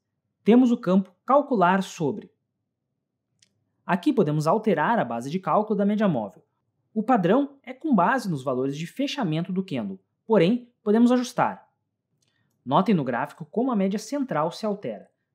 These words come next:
Se alterarmos o valor para a abertura, para a máxima, para a mínima dos candles, então para o padrão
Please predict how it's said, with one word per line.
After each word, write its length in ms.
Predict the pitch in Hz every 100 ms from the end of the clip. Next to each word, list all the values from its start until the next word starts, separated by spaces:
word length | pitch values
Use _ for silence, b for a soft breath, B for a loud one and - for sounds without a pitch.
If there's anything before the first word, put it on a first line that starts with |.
| _
Se 140 | -
alterarmos 500 | 139 139 135 151 147
o 40 | 123
valor 260 | 120 117
para 160 | 110 123
a 20 |
abertura, 600 | 143 180 - 208 214 - _ _ _ _ _ _ _ _ _ _ _ _ _ _ _ _ _ _
para 180 | 120 131
a 40 |
máxima, 520 | 151 151 185 - 120 _ _ _ _ _ _ _ _ _ _ _ _ _ _ _ _ _ -
para 160 | 151
a 40 | 156
mínima 360 | 180 269 220
dos 200 | 123 139
candles, 500 | - 156 220 - - _ _ _ _ _ _ _ _ _ _ _ _ _
então 540 | 233 226 160 156 180 - _ -
para 140 | 262
o 40 |
padrão 480 | 262 151 135 143 156